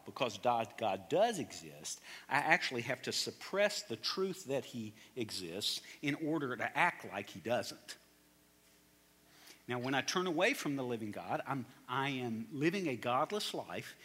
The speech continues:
and as I move away from God, more and more I move away from the light, and so I embrace the darkness. In other words, it gets darker. It's darker. The univer-, uh,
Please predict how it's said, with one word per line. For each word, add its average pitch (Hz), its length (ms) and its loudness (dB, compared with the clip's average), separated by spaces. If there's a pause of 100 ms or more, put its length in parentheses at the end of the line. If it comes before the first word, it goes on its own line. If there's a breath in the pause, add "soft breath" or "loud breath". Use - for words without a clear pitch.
(140 loud breath)
and 135 80 0
as 123 140 0
I 127 80 8
move 165 280 2
away 165 300 0
from 131 220 -6
God, 92 340 -8 (300 loud breath)
more 143 420 0
and 247 100 0
more 120 460 0
I 120 80 2
move 123 240 0
away 117 300 0
from 226 240 -4
the 226 40 -4
light, 123 380 2
and 127 240 -4
so 151 300 0
I 135 180 0
embrace 139 600 0
the 147 120 -4
darkness. 147 640 0
In 127 140 -4
other 120 140 -4
words, 117 280 -2
it 101 140 -6
gets - 240 -2
darker. 139 420 -2 (920)
It's 107 180 -4
darker. 120 500 -2 (360 loud breath)
The 107 80 -2
univer-, 127 580 -2
uh, 107 140 -2